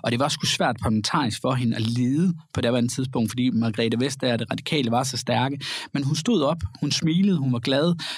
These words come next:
Øh, de ville noget. Altså, jeg, altså, finansministeren, som, som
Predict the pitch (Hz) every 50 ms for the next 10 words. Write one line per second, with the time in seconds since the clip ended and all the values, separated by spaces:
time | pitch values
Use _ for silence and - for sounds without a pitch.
0 | - - - 123 120 120 117 113 110 - - - 139 131 135 151 165 196 185 147
1 | 131 139 151 156 156 131 117 117 127 135 151 156 151 135 117 92 104 117 127 -
2 | 131 123 127 123 - - - 139 156 170 160 - - 151 143 139 135 - - 120
3 | 113 113 117 117 - 127 120 120 120 - 131 120 117 117 120 113